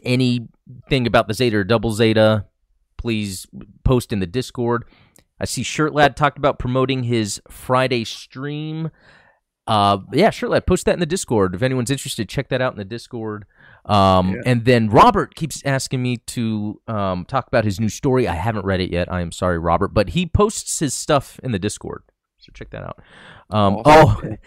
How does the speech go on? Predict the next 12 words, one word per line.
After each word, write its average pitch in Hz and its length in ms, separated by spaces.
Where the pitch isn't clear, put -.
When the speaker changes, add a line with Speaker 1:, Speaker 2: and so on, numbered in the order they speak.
Speaker 1:
<laughs> - 200
Jam 151 200
Kellex, 135 420
the 127 100
Vignagina, 127 680
such - 300
an 127 60
unfortunate 110 520
name. 98 340
Yeah, 117 100
that's 131 180
another 123 500